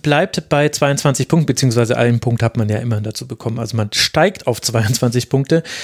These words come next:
aber das ist natürlich zu wenig. Nur mal ganz kurz, achtzehn Punkte Rückstand auf die Bayern.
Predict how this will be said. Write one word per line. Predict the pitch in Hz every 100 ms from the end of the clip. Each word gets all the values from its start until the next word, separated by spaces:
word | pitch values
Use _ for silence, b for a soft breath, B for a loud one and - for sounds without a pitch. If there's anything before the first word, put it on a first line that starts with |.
| B -
aber | 131 127
das | 123
ist | 147 -
natürlich | 123 - 123 117 - 143
zu | - 127
wenig. | 127 170 196 185 - 127
Nur | 127 165
mal | 160 131 131
ganz | 131 127 -
kurz, | 147 175 -
achtzehn | - - 151
Punkte | 147 127 113
Rückstand | 117 - 117 B B B B -
auf | 139 -
die | 135
Bayern. | 113 123 131